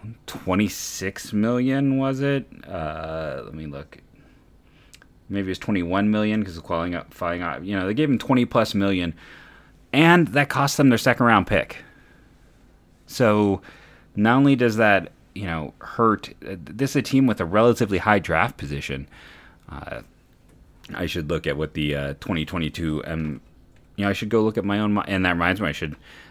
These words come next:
I have <laughs> my mock out there. I never ended up going back in and adding <laughs> in those other picks that I had already written up. I should go do that. But yeah, the Angels were slotted to select,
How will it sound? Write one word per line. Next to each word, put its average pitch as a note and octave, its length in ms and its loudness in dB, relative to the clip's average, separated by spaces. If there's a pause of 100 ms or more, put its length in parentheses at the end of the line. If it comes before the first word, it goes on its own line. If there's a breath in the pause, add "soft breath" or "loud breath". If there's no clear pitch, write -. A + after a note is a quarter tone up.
(120 loud breath)
I E2 140 0
have A2 360 6
<laughs> - 40 6
my D#3 100 10
mock A2 500 6
out C3 300 2
there. G2 320 6 (300 loud breath)
I G2 120 2
never G#2+ 300 4
ended G2+ 240 0
up F#2 160 2
going G#2 300 -2
back F#2 260 4
in G#2+ 180 6
and F#2 120 0
adding F#2+ 440 2
<laughs> - 60 -2
in G#2 160 4
those F#2 220 0
other E2+ 180 0
picks - 340 -2
that F2 140 -2
I F2 60 0
had F2+ 120 0
already F2 220 0
written F2 280 -4
up. F#2+ 280 -2 (380 loud breath)
I - 80 -12
should C#2+ 160 -10
go D2 140 -4
do F#2+ 200 -2
that. D2 240 -6 (320 loud breath)
But F#2 160 0
yeah, A2+ 200 4
the F#2 240 -2
Angels C3 640 -2
were F#2+ 220 -2
slotted F#2 540 -2
to F#2 60 -6
select, F2 720 -4